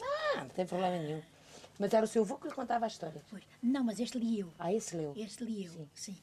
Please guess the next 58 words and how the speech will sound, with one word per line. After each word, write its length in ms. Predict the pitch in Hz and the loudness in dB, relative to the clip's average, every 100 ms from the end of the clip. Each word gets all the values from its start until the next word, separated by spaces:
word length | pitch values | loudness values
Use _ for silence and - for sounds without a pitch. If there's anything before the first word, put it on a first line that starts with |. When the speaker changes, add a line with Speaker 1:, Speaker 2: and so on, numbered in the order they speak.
| - - - | -18 -20 -12
Speaker 2:
Eu 140 | 190 | -10
gostava 360 | 185 - 185 175 | -10 -10 -10 -10
de 60 | 180 | -10
ler 280 | 180 180 190 - - - - - | -10 -10 -14 -20 -20 -20 -16 -10
e 160 | 185 185 | -10 -8
era 140 | 190 | -2
Speaker 1:
As 80 | 240 | 2
mulheres 300 | 269 269 220 | 4 4 4
da 100 | 214 | 2
casa 240 | - 214 202 | 2 2 2
não 80 | 196 | 0
contavam 360 | 190 180 156 | 0 0 -2
histórias? 400 | 156 139 143 139 - - - - - - - 175 | -4 -8 -10 -12 -18 -20 -20 -20 -20 -20 -10 -8
As 100 | 156 | -4
mulheres 320 | 175 180 151 | -2 -2 -2
da 100 | 160 | -6
ca-, 160 | - | -8
da 140 | - 151 | -8 -8
sua 220 | - 156 | -8 -8
casa, 280 | - 151 135 | -6 -6 -6
quando 200 | 147 143 | -8 -8
era 180 | 135 135 | -8 -10
pequenina, 340 | - 151 147 | -10 -8 -6
não 120 | 143 | -8
contavam 320 | 143 - 139 139 | -10 -8 -8 -8
histórias? 320 | - 123 254 | -10 -8 0
Speaker 2:
A 40 | |
Speaker 1:
Era 80 | 285 | 4
Speaker 2:
minha 100 | 285 | 6
Speaker 1:
só 80 | 226 | 6
Speaker 2:
mãe 100 | 247 | 6
também 220 | 262 262 | 4 2
andava, 220 | 233 208 | 2 -2
Speaker 1:
Também 320 | 180 180 165 165 | -6 -6 -4 -4
Speaker 2:
também 140 | 185 196 | -4 -2
Speaker 1:
contava. 80 | 165 | -2
Speaker 2:
andava 180 | 160 196 | -4 -8
para 120 | 208 | -6
isso, 300 | 180 - - | -8 -10 -10
sim. 200 | - 175 - - | -10 -10 -12 -18
Speaker 1:
Sim. 240 | - 156 - | -14 -14 -6
Speaker 2:
E 120 | 208 202 | 0 2
a 40 | |
minha 180 | 202 185 | 0 0
mãe 160 | 185 | -4
até 160 | 185 190 | -4 -4
dava 180 | 185 185 | -6 -4
para 140 | 196 | -6
contar, 340 | 202 208 214 208 | -4 -6 -2 -2
assim, 280 | 202 202 | -2 -2
às 100 | 196 | -4
vezes 200 | 175 202 | -4 -6
qualquer 360 | - 208 220 220 | -4 -4 -2 -4
coisa 240 | 240 208 | -4 -4
que 80 | 208 | -6
se 80 | - | -6
passava, 420 | 202 196 190 185 | -6 -2 -4 -6
que 180 | 185 196 | -12 -16